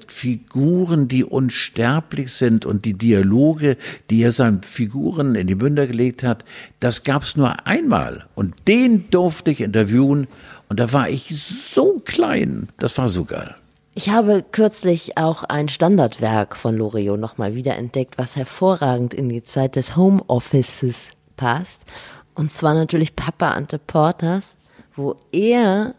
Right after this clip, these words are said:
Speaker 2: nach Hause kommt. Er ist ja Herr,
Speaker 1: Mama.
Speaker 2: Herr, Herr Lose, der von der Deutschen Röhren A G vorzeitig entlassen wird, weil er zu viel Papier geordert hat.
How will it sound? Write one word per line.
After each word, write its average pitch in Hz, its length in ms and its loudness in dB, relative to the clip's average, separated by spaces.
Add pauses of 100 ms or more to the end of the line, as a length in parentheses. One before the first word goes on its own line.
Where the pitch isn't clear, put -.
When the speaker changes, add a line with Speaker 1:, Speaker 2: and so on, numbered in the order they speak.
(240)
Speaker 2:
nach 135 220 -6
Hause 170 340 0
kommt. 180 240 -2
Er 127 160 0
ist - 160 -6
ja 143 260 -2
Herr, 143 140 -4 (140)
Speaker 1:
Mama. 202 380 2 (160)
Speaker 2:
Herr, 165 220 2
Herr 160 260 2
Lose, 170 640 0 (640)
der 156 120 2
von 202 240 0
der 208 160 2
Deutschen 156 500 -2
Röhren 165 540 2
A 120 160 -4
G 117 380 -6 (580)
vorzeitig 165 840 0
entlassen 156 600 0
wird, 165 300 0
weil 139 140 4
er 156 140 2
zu - 160 -6
viel - 180 -6
Papier 151 380 0
geordert 123 440 -2
hat. 123 120 -8